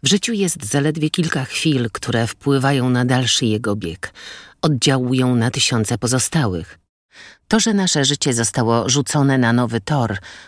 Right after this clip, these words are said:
uświadamiamy sobie po miesiącach, a nawet latach.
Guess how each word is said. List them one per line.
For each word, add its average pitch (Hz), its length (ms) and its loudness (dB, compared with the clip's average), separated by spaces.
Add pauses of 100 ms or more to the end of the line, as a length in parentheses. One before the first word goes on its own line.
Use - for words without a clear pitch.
(160)
uświadamiamy 135 800 2
sobie 107 380 0
po 135 160 -2
miesiącach, 127 880 -2 (100)
a 185 80 2
nawet 117 360 0
latach. 104 540 -6